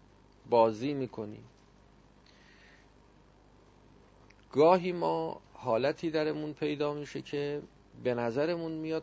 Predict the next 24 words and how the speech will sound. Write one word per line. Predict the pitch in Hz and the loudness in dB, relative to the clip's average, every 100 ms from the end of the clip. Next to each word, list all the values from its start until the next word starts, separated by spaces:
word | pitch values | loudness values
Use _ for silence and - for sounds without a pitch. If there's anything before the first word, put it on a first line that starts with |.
| - | -6
مثل | 139 - 151 | -10 -8 -8
این | 151 | -8
که | 139 - | -8 -8
از | 101 | -8
خدا | - - 107 139 | -8 -6 -4 -4
داریم | 135 117 147 | -4 -6 -8
فاصله | 147 - 101 - 107 113 | -6 0 0 0 -4 -4
می‌گیریم، | 143 117 98 104 101 - - - - - - - | -4 -6 -8 -10 -12 -16 -20 -20 -20 -20 -20 -10
از | 110 107 | -6 -6
خدا | - 113 123 139 | -4 -2 0 0
داریم | 117 131 139 | -2 -4 -6
جدا | 117 110 120 127 | -4 0 2 0
می‌شیم. | 113 101 107 104 - - - - - - - - - - - - - - | -2 -8 -10 -12 -14 -20 -20 -20 -20 -20 -20 -20 -20 -20 -20 -20 -20 -20
صرف | - - - - 170 196 - | -18 -14 -8 4 6 6 2
این | 180 - 180 170 | 0 2 0 -2
کارها | - - - - 160 | 10 12 12 12 8
رو | 123 | 2
ها، | 120 120 113 | 0 -6 -6
یعنی | 120 131 156 - - - | -4 -4 -6 -10 -16 -2
احساس | 127 120 - 165 151 131 | 0 6 8 8 6 -4
می‌کنیم | 120 113 110 104 - | -10 -8 -8 -10 -8
انجام | 120 120 120 123 160 180 | -6 -4 -2 2 4 4
این | 190 170 175 | 0 -2 -4
کارها | - 165 160 151 160 160 160 | 0 2 2 2 0 0 -2